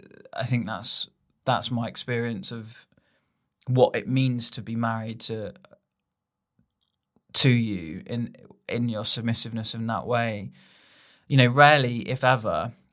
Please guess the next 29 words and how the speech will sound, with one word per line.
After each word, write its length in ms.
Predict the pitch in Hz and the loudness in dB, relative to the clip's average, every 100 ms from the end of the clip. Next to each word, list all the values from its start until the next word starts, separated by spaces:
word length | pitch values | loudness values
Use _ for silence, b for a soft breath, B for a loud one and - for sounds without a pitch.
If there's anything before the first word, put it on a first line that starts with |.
| - | -4
has 180 | 127 123 | 2 4
there 120 | 120 | 4
ever 180 | 117 117 | 2 0
been 200 | 117 117 | -2 -2
a 40 | |
time 340 | 117 127 113 117 | 0 0 0 0
when 320 | 113 117 113 | -2 -2 -2
we've, 260 | 120 113 113 | -4 -6 -6
do, 140 | 123 | -8
do, 260 | - - 117 | -8 -8 -6
when 240 | 123 123 | -4 -2
we've 140 | 120 | -4
disagreed 480 | - 123 135 131 143 | -4 -6 -4 -4 -2
about 260 | 123 90 67 | 0 -2 -2
something 280 | 107 95 117 | -6 -6 -2
big. 240 | 135 113 | 0 0
That's 140 | 90 | -2
not 120 | 117 110 | -6 -8
to 40 | |
say 180 | - 113 | -6 -6
we 120 | 110 | -6
don't 160 | 117 113 | -8 -8
dis-, 180 | 110 - | -10 -10
do 140 | 120 | -10
disagree 500 | 117 107 113 120 117 | -8 -8 -8 -6 -6
and 80 | 113 | -4
we 60 | |
have 140 | 110 104 | -8 -8
different 540 | 117 - 113 104 95 | -10 -8 -8 -8 -10